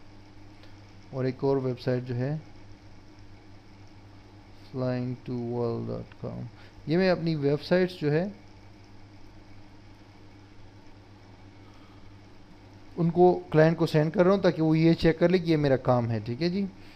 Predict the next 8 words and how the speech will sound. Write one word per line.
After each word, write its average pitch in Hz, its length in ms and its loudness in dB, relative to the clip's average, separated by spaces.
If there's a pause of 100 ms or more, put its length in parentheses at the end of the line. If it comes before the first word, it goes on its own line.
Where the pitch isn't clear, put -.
(260)
और 147 120 2
next 170 340 4
मैं 165 120 2
सिर्फ - 400 0
submit 131 640 -2
proposal 131 400 0
पे 123 160 -2
कर, - 180 -4